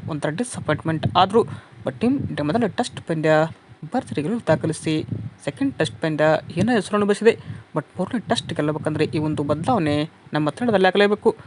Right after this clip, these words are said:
ರೋಹಿತ್ ಶರ್ಮಾ ಏನ್ ಹೇಳಿದ್ರು ಅಂತ ಕೇಳೋದಾದ್ರೆ, ನಾವು ಜಸ್ಪ್ರೀತ್ ಬುಮ್ರಾ ಅವರು ಉಳಿದ ಎಲ್ಲ ಪಂದ್ಯದಲ್ಲಿ ಅವರೇ ಆಡ್ಬೇಕಂತ ನಾವು ಹೇಳಿದ್ವಿ.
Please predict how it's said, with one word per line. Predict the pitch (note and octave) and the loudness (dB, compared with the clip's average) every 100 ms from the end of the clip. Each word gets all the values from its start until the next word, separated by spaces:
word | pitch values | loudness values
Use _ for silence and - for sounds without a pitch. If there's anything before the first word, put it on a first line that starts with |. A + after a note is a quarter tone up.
| - - | -14 -8
ರೋಹಿತ್ | - D3+ B3 - | -4 -4 -6 -4
ಶರ್ಮಾ | D#3+ D#3 D3 G3+ | 0 2 0 2
ಏನ್ | C4+ A#3 | 0 0
ಹೇಳಿದ್ರು | D#3+ D#3 | -2 -2
ಅಂತ | D3+ | -4
ಕೇಳೋದಾದ್ರೆ, | - D3+ D3 D3+ D#3 - - - - | -2 -2 0 0 0 -4 -10 -10 -2
ನಾವು | D#3+ A#3+ | 0 0
ಜಸ್ಪ್ರೀತ್ | A#3 - - D4 | 0 -4 -6 -8
ಬುಮ್ರಾ | - D#3+ D#3 - | -4 0 0 2
ಅವರು | D#3 D3+ D3 D#3 - - - | 0 2 0 -2 -10 -10 -4
ಉಳಿದ | A3 A#3+ | -2 2
ಎಲ್ಲ | D#3 G#3 C#4 - | 0 2 -2 -2
ಪಂದ್ಯದಲ್ಲಿ | E3 D#3+ D#3 D#3 D3+ - - - - - | -2 -2 -2 -2 -2 -4 -12 -20 -20 -6
ಅವರೇ | - G3+ - | 0 2 2
ಆಡ್ಬೇಕಂತ | D3 D3 C#3+ D#3 D3+ | 2 2 0 0 0
ನಾವು | D3 D3+ - - - - - - | 2 0 -2 -8 -14 -14 -16 -4
ಹೇಳಿದ್ವಿ. | G3+ G#3+ A#3+ | 2 4 2